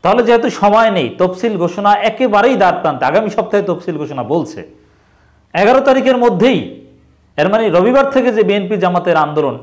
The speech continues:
সেই আন্দোলন থেকেই তাদের কিছু একটা করতে হবে। কি করবে এখন? সেই কঠিন পরীক্ষার মুখোমুখি চরমোনাই এখন হয়েছে, সেই কঠিন পরিস্থিতিতে দাঁড়িয়ে। কিন্তু already পরীক্ষায় কিছুটা fail করেছে। তার আগে বলে নিই,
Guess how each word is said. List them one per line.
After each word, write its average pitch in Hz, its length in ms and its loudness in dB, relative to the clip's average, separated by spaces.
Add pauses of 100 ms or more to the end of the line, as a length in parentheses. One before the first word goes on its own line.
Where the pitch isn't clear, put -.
সেই 285 320 2
আন্দোলন 202 420 2
থেকেই 175 420 -2 (200)
তাদের 175 260 0
কিছু 185 260 -4
একটা 170 200 -2
করতে 160 320 -6
হবে। 98 220 -10 (760)
কি 285 160 2
করবে 196 320 2
এখন? 117 300 -4 (1160)
সেই 220 340 0
কঠিন 175 400 -2
পরীক্ষার 147 380 -6
মুখোমুখি 117 680 -12 (260)
চরমোনাই 123 560 -4
এখন 113 240 -8
হয়েছে, 180 420 -2 (280)
সেই 175 180 -6
কঠিন 180 280 -2
পরিস্থিতিতে 123 580 -8
দাঁড়িয়ে। 95 360 -10 (500)
কিন্তু 202 200 -2
already 254 440 2
পরীক্ষায় 240 360 0
কিছুটা 202 280 -2
fail 170 240 -2
করেছে। 101 400 -10
তার 170 140 0
আগে 196 180 0
বলে 196 220 0
নিই, 226 220 -10